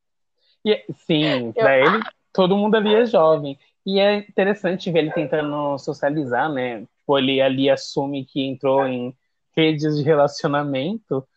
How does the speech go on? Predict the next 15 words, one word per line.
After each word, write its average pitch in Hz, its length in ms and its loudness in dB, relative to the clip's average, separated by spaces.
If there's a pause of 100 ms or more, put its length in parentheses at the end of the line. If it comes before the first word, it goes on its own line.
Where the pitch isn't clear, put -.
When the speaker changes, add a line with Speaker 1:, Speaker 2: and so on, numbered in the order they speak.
(220)
Speaker 1:
Vamos 147 220 -4
se 170 80 0
colocar 143 460 2
aí 139 60 6
Speaker 2:
É, - 40 6
<laughs> - 140 4
Speaker 1:
no - 0 -
Speaker 2:
ele - 80 0
não 135 60 -6
Speaker 1:
Tinder. 202 560 0
Speaker 2:
entendeu, 294 280 0 (100)
nem 262 140 -6
não 277 100 -6
conseguiu 269 600 -2
nada. 262 440 0